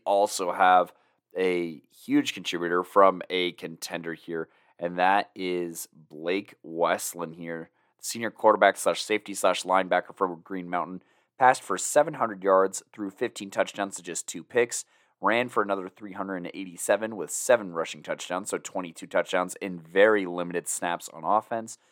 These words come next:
and also had a receiving touchdown and four two-point conversions. Defensively, he notched forty tackles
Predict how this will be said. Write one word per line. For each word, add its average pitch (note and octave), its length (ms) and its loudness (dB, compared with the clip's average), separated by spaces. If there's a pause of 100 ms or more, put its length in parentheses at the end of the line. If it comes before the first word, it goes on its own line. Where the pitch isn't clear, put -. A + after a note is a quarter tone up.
(460)
and A2+ 440 0
also G2+ 520 2 (240)
had G2+ 240 4
a F2+ 160 0
receiving F2+ 420 -8
touchdown F2+ 480 -2
and F#2 160 -10
four F2 240 -2
two-point E2 400 -12
conversions. B2+ 600 -6 (380)
Defensively, D3 520 2
he A2+ 120 -12
notched F#2 460 0
forty G#2+ 340 0
tackles F#2+ 580 0